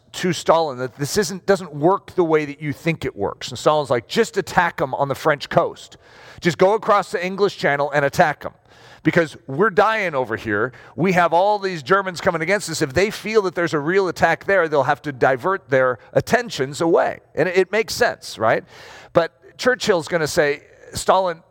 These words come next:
I know you don't understand how the English Channel works, but an attack across water is very different than an attack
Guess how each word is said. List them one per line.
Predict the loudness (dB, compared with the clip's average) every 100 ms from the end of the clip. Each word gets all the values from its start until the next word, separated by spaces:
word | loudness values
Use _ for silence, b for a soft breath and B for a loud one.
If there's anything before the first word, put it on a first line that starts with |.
| _ _ _
I | -2 0
know | 2 2 2
you | -4
don't | 0 0
understand | 0 -4 -4 0 0
how | 2 0
the | 0
English | -6 -2 -2 -2
Channel | -2 0 0 0
works, | 0 -2 -6
but | -2 0
an | 0
attack | 0 0 0 -2
across | 0 0 2
water | 0 0 0 -2
is | -6 -6
very | 0 2 2 0
different | -2 -2 -4
than | -2
an | 0
attack | 0 0 0 0